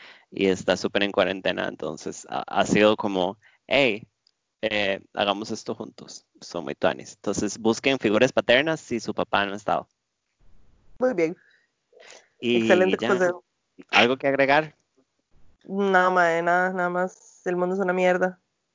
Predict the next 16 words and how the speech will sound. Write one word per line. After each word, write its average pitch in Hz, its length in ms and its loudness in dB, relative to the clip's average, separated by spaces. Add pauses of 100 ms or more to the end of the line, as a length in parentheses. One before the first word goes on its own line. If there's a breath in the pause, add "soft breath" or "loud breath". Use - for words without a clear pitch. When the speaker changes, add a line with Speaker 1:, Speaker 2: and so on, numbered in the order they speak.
(160)
Speaker 1:
Ujú. 101 400 -16 (600 soft breath)
Speaker 2:
No 202 120 4
Speaker 1:
No - 20 -
Speaker 2:
hagan 196 160 6
Speaker 1:
se 233 60 6
Speaker 2:
idioteces 220 340 6
Speaker 1:
enamoren 247 40 -4
Speaker 2:
porque 226 140 2
Speaker 1:
en 190 40 0
Speaker 2:
necesito 196 300 -4
que 226 80 6
abran 220 160 8
Speaker 1:
cuarentena. 233 60 4
Speaker 2:
las 226 60 -4
fronteras 208 420 2
el 233 60 0